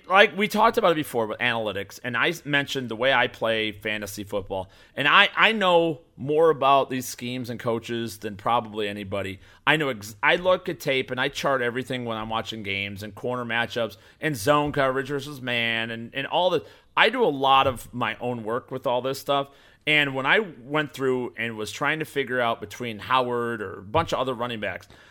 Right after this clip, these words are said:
I kept coming back to a couple of premises in that last week, going into last week playing the Dolphins, two weeks before that, the Dolphins played the Patriots.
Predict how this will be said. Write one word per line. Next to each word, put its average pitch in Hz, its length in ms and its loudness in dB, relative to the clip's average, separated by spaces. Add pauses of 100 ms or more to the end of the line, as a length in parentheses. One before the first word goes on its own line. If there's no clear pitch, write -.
(160)
I 190 180 10
kept 262 280 0
coming 165 300 -2
back 117 480 -2 (240)
to 117 560 -4 (160)
a 131 60 0
couple 160 380 0
of 127 140 -8
premises 113 640 -4
in 113 140 -8
that 95 260 -10 (460)
last 143 640 2
week, 127 640 -6 (220)
going 165 220 4
into 208 120 -4
last 151 400 2
week 143 180 -4
playing 139 180 0
the 127 60 -4
Dolphins, 117 540 -2 (220)
two 226 160 -4
weeks 226 240 -2
before 147 340 0
that, 131 140 2
the 131 80 -6
Dolphins 123 400 -2
played 123 200 -2
the 104 60 -8
Patriots. 98 520 -6